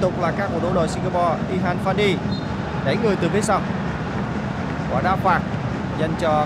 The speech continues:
các cầu thủ đội Singapore. Cầu thủ đã có tác động đẩy người từ phía sau. Đó là cầu thủ mang số mười tám Redan Gan. Một pha đẩy người rất lộ liễu của Redan Gan. Quả đá phạt dành cho Singapore ở khu vực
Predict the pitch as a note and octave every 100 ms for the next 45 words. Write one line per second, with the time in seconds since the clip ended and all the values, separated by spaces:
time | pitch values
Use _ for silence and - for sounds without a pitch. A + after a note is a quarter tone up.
0 | D3+ F#3+ D#3 D3 D#3+ D#3+ C#3+ C#3+ D3+ D3+
1 | F3 E3 E3+ E3+ D3+ - - - - -
2 | - - - D#3+ D3 F#3+ G3+ A#3 F3 D#3
3 | E3 D#3+ F#3 E3+ - - G3+ F#3+ F3+ D#3
4 | - - - - - - F3 D3+ D3+ E3+
5 | F#3+ - D3 D#3 F3+ F3 E3 E3 G3+ F#3
6 | - - - - - - - - - -
7 | - - - - - - - - - -
8 | - - - - - - - - - A#3+
9 | - E3+ D3 D3+ D4+ A#3 F#3+ F3 E3+ F3+
10 | E3+ F3 F3 E3 D#3+ F3+ D#3+ - - -
11 | - - - C3 D#3+ F#3+ G3 D#3 - D#3+
12 | D#3 E3 D#3 E3+ D#3 D#3 D3 C#3 C3+ D#3
13 | F#3 G#3 E3+